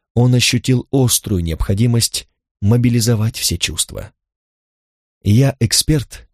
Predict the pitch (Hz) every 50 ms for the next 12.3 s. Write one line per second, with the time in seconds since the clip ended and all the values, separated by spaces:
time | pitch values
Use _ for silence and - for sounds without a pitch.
0 | _ _ - 120 107 - - 110 113 120 127 123 120 120 120 117 - 120 113 113
1 | - - 127 117 110 110 104 101 98 123 131 127 123 123 - - - - 113 113
2 | 113 117 117 117 120 117 139 117 - - - - - - _ _ _ _ _ -
3 | - 117 110 - 131 113 - - 110 - - - - 156 143 - - - _ -
4 | 107 107 107 131 123 - - 139 127 120 151 135 - - 76 76 - _ _ _
5 | _ - - 151 143 147 151 143 147 156 151 147 139 170 147 113 101 - 107 104
6 | - - 151 131 113 104 104 113 110 104 107 104 - 139 135 - - - 80 -
7 | - - - 107 101 139 123 104 85 - - - - - - 156 135 - 135 117
8 | - 156 170 - 120 104 104 104 95 95 107 131 127 - 135 139 127 120 127 113
9 | - - - 92 - - 139 127 - 127 - - 123 110 131 170 175 120 117 120
10 | - - 120 107 - - - 71 65 67 - _ _ _ _ _ - 151 156 143
11 | 143 139 127 131 156 170 151 113 95 95 92 - 110 107 101 95 123 135 120 -
12 | - - 52 - - -